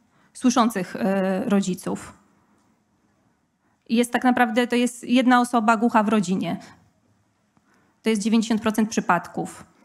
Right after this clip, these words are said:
Wtedy są dosyć, e, problemy komunikacyjne, ponieważ ta osoba posługuje się innym językiem. Rodzice nie potrafią migać, nie znają języka migowego. I na końcu prezentacji w-, wyjaśnimy kilka słówek.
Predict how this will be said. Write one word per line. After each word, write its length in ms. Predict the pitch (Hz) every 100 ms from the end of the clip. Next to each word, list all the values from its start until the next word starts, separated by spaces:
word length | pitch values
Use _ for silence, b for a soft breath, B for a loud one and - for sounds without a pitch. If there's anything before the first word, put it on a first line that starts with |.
| b b b b
Wtedy 400 | - 262 262 254
są 400 | 247 247 240 247
dosyć, 480 | 214 - 220 - -
e, 160 | 233
problemy 380 | 226 247 247 226
komunikacyjne, 960 | 226 214 220 214 214 208 202 208 214 262
ponieważ 380 | 247 233 226 226
ta 100 | 226
osoba 240 | 233 226
posługuje 340 | 226 202 233
się 100 | 214
innym 220 | 226 220 220
językiem. 580 | 214 190 190 202 180 - B B B B B _ _ _ - - - _ _ - - _ _ _ _ _ _ -
Rodzice 600 | 220 220 214 247 240 240
nie 120 | 240
potrafią 600 | 240 233 226 190 196 202
migać, 380 | 214 185 226 240
nie 120 | 208
znają 220 | 214 202
języka 300 | 202 180 208
migowego. 720 | 196 190 196 196 226 285 320 B B B B B B _ _ _ _ _ _
I 260 | 226 233 247
na 120 | 254
końcu 420 | 269 269 262 262
prezentacji 840 | 247 247 247 247 247 - 240 233 220
w-, 280 | 208 208
wyjaśnimy 500 | 220 254 247 254 233
kilka 300 | 226 226 220
słówek. 500 | 214 180 175 170 -